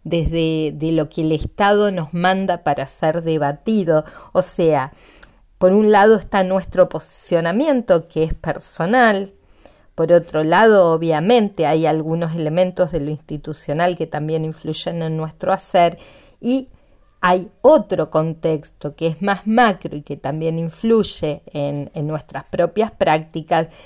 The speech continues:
que tiene que ver con las políticas de Estado. Eh, en el día de hoy lo que yo les voy a, mm, ofrecer para seguir incursionando en esto es lo que le di a llamar una línea del tiempo.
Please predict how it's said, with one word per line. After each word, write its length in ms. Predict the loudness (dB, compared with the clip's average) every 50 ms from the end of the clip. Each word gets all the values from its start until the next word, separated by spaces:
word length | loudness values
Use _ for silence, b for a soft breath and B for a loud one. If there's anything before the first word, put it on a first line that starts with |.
| B B B
que 160 | -2 -2 -2
tiene 580 | -2 -6 -10 -2 0 0 2 2 0 -4 -4
que 160 | -4 -4 -2 2
ver 380 | 2 4 4 2 0 -2 -8
con 180 | -6 -6 -4 -4
las 120 | -4 -6
políticas 720 | -6 -6 -4 -4 -4 -4 -8 -8 -10 -8 -8 -8 -8 -6 -8
de 80 | -8
Estado. 600 | -8 -8 -14 -14 -12 -10 -10 -10 -10 -10 -14 -16 B B B B B B B B B B B B B
Eh, 540 | 2 4 6 8 8 8 8 6 4 0 0 2
en 120 | 2 4
el 140 | 4 4 2
día 220 | 2 4 6 8
de 120 | 8 8 8
hoy 140 | 8 8
lo 180 | 6 4 4 2
que 140 | 2 -6 -6
yo 240 | -6 0 0 2 2
les 180 | 2 -2 -4
voy 420 | -2 0 2 2 2 2 2 4 4
a, 460 | 6 6 6 6 4 4 2 2 0
mm, 540 | 0 -2 -4 -4 -4 -4 -4 -6 -6 -8 -10 -14 b b b b b b b _ _ -12 -6
ofrecer 1080 | -6 -6 -6 -2 -2 0 0 0 -4 -4 -10 0 4 6 8 8 6 4 2 -2 -6 _ _ -8
para 260 | -4 -4 -4 -4 -4
seguir 720 | -6 -4 -4 -4 -4 -4 -2 0 2 2 2 0 0 -20 b b b b b -8
incursionando 880 | -8 -6 -4 -6 -6 -6 -8 -6 -4 -4 -2 -2 -2 -2 -2 -2 -2
en 180 | -2 0 0 0
esto 560 | 0 0 -2 -4 -10 _ 0 0 0 0 -2 b b b b b b
es 160 | 0 2 2
lo 260 | 6 6 6 6 4 2
que 440 | -2 2 4 6 6 6 4 4
le 240 | 2 0 0 0 0
di 140 | 2 2 2
a 60 | 0
llamar 500 | 0 -2 -2 -2 0 2 2 2 2 2
una 300 | 0 -2 0 0 2 2
línea 680 | 2 0 -2 0 0 0 2 2 2 2 2 0 0 2
del 380 | 2 2 2 2 0 -4 -6
tiempo. 800 | -8 -4 -4 -2 -2 -4 -6 -8 -10 -12 -10 -8 -8 -8 -8 -8